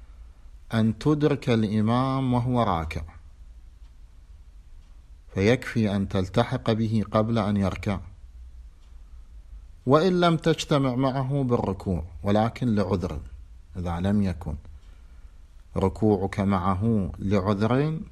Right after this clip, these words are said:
فهذا يعد إدراك للجماعة وتحسب لك ركعة هذه. لكن بعد ذلك لازم تركع أنت، بعد الإمام تركع، ثم تلتحق به، تكمل بقية صلاتك معه.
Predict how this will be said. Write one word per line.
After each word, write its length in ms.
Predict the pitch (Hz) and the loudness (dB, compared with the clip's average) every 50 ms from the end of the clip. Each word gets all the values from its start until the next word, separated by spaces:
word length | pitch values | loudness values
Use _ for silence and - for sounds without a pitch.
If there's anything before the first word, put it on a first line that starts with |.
| - - - - - - - - - - - - - - - - - - - - - - - - - - - - - - - - - - - - - - - - - - - | -16 -20 -20 -20 -20 -20 -20 -20 -20 -20 -20 -20 -20 -20 -20 -20 -20 -20 -20 -20 -20 -18 -18 -18 -18 -20 -20 -18 -18 -20 -20 -20 -20 -20 -20 -20 -20 -20 -20 -20 -20 -12 -4
فهذا 840 | - 101 98 101 101 104 107 107 101 113 110 107 98 101 98 95 110 110 113 110 - 107 | -2 0 2 2 2 2 0 -2 -4 -4 -2 0 0 0 2 0 0 0 -2 -2 -4 -6
يعد 640 | 104 101 95 92 92 92 87 90 95 95 90 - - | -6 -4 -4 -2 -2 -2 0 0 0 -2 -2 -2 -4
إدراك 520 | 95 85 92 87 92 95 95 95 - - | -4 -2 -2 0 2 2 2 0 0 -2
للجماعة 600 | 110 98 98 107 113 110 117 117 117 117 123 110 110 | -2 -2 0 0 0 0 0 0 0 -2 -2 -2 0
وتحسب 600 | 107 104 104 - 131 - - - - 143 135 139 | 0 0 0 0 -4 -2 -2 0 0 0 0 2
لك 240 | 143 143 143 - | 0 0 0 0
ركعة 580 | 135 117 123 131 123 - - - 85 80 78 78 | 0 2 2 2 0 -2 -6 -6 -6 -6 -6 -8
هذه. 160 | - - 78 - - - - - - - - - - - - - - - - - - - - - | -8 -8 -10 -12 -12 -16 -16 -18 -16 -16 -16 -16 -16 -16 -16 -16 -16 -16 -16 -16 -16 -14 -8 -4
لكن 240 | 92 87 - - 95 | -4 -2 0 0 2
بعد 260 | 90 92 90 95 92 | 4 4 4 6 6
ذلك 260 | 120 131 143 - - 131 | 6 6 4 4 2 2
لازم 280 | 143 165 - 185 175 | 2 2 2 0 0
تركع 400 | 165 - 170 160 - 156 113 85 | 0 0 -2 0 0 0 0 0
أنت، 140 | 85 76 - - - - - - - - - - - - - - - | -2 -4 -6 -8 -10 -12 -12 -12 -12 -14 -14 -16 -14 -14 -12 -8 -4
بعد 220 | 80 78 87 92 107 | -2 0 2 4 4
الإمام 400 | 113 123 123 120 113 101 92 92 | 2 2 4 4 2 2 2 0
تركع، 480 | - - 113 113 - - 160 165 196 208 - - - - - - - - - - - - - - - - - | 0 0 0 0 2 2 2 2 2 -2 -8 -12 -14 -14 -14 -12 -14 -14 -14 -14 -16 -16 -16 -16 -16 -12 -4
ثم 300 | - 107 107 120 139 143 | -2 0 2 2 0 0
تلتحق 720 | 139 - 147 147 139 - - - 98 - - 110 - - | 0 2 2 2 2 0 0 0 0 0 0 -2 -2 -2
به، 440 | 101 95 92 82 95 92 92 92 95 - | -4 -4 -4 -2 -2 -2 -2 -2 -4 -6
تكمل 360 | - 113 - - - 92 85 85 | -6 -6 -6 -4 -4 -4 -4 -4
بقية 360 | 87 87 80 - 107 113 117 | -4 -6 -4 -2 -2 -2 -2
صلاتك 640 | - - - 117 117 123 127 139 - 127 - - | -4 -4 -4 -2 -2 -2 -4 -4 -8 -10 -8 -6
معه. 240 | - 64 64 62 | -6 -6 -6 -10